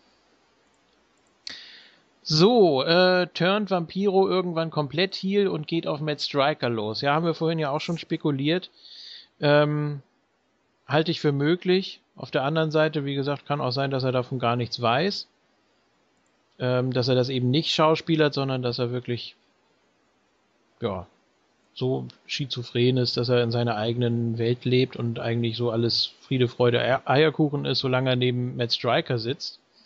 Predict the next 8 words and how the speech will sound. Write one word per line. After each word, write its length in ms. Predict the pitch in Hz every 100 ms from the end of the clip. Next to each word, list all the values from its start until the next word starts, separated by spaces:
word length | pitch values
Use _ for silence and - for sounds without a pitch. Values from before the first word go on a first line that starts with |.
| _ - - - - - - - - - _ _ _ _ _ _
<clears throat> 100 | 208 - _ - 240 262 190 - -
Ja, 360 | 165 160 131
und 200 | 139 143
dann 680 | 151 147 175 196 202 202 190 - - - - - - - - _
gibt's 260 | 156 - -
ja 120 | 156
noch 260 | 151 147
die 500 | - 147 143 139 143